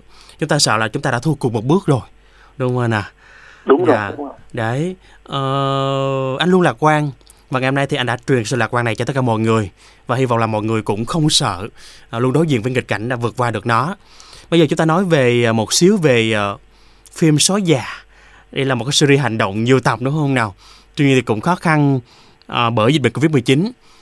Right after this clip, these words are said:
Speaker 1: Như vậy thì, à, sau khi đại dịch qua đi rồi thì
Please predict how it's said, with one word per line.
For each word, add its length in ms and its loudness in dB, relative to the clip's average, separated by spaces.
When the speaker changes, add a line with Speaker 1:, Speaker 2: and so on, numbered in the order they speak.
Speaker 1:
Như 80 0
vậy 140 0
thì, 200 0
à, 200 0
sau 240 -2
khi 600 -4
đại 100 -2
dịch 140 -8
qua 140 0
đi 140 2
rồi 260 0
thì 320 -4